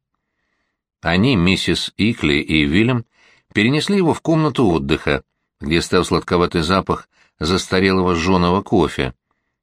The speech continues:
От остроты этого ненавистного запаха его чуть не стошнило. «Сбила машина», —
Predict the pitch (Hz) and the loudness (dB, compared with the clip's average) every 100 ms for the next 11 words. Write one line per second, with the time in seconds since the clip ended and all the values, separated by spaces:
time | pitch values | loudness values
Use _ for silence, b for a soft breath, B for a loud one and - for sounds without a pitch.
0 | _ - 69 78 - 87 82 98 82 85 | _ -4 -2 -2 -2 -2 0 0 0 0
1 | 80 76 - 87 90 87 82 - 87 87 | 0 -2 -2 0 0 0 -2 0 0 2
2 | 101 113 107 - 107 b b b _ 110 | 0 0 -2 0 -2 b b b _ 2
3 | 120 - 117 113 107 135 127 117 87 73 | 2 2 0 0 0 -2 -2 -2 0 -2
4 | 60 - _ _ _ _ _ _ _ _ | -4 -10 _ _ _ _ _ _ _ _
5 | _ _ _ _ _ _ _ 104 92 95 | _ _ _ _ _ _ _ -2 0 2
6 | 143 160 160 170 - 202 131 64 | 2 2 0 -2 -2 0 0 -4